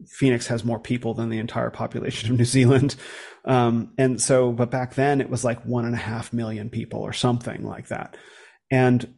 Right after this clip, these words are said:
a hundred thousand men went overseas to fight from New Zealand into the European and Pacific theaters. And in World War Two, this is before the days of the internet, like, New Zealand felt far away from the world in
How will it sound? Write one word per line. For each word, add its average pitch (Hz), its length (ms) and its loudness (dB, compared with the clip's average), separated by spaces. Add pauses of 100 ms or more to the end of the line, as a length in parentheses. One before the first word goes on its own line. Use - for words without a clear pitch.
a 123 100 -6
hundred 185 380 0
thousand 131 600 0
men 123 340 2
went 117 160 2
overseas 117 880 -4 (180)
to - 80 -6
fight 120 360 0
from 123 180 0
New 120 140 2
Zealand 117 520 0 (120)
into 120 240 -2
the 120 80 -2
European 117 520 -2
and 107 140 -6
Pacific 110 460 -6
theaters. - 680 -8 (560)
And 127 440 2 (560)
in 135 260 2
World 190 220 2
War 143 120 2
Two, 139 360 0
this 117 180 -4
is 127 120 -6
before 139 340 0
the 127 100 2
days 123 300 2
of 110 100 -2
the 120 140 0
internet, 151 420 0 (560)
like, 123 120 -4 (200)
New 202 160 4
Zealand 220 340 4
felt 135 220 2
far 131 280 4
away 120 300 2
from 131 200 -2
the 120 80 2
world 123 420 2
in 117 260 -4